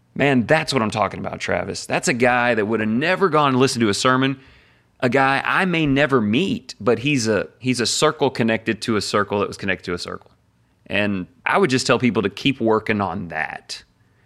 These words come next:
And, you know, don't worry about some advertisement on Apple to people that, you know,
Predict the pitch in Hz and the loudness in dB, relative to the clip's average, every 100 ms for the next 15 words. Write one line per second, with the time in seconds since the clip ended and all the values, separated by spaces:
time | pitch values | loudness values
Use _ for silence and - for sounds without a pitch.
0 | _ - - 107 101 98 98 101 104 113 | _ -10 -4 0 0 0 0 0 0 2
1 | 113 101 95 90 - - 120 98 92 87 | 2 4 4 2 -2 -4 -2 0 -2 -10
2 | _ _ _ _ 98 101 98 - 87 90 | _ _ _ _ -2 -2 -2 -2 -2 -2
3 | 95 90 87 85 87 87 87 92 85 87 | -4 -4 -2 -2 -4 -6 -10 -8 -10 -8
4 | 87 85 - - 92 82 | -8 -10 -12 -14 -14 -12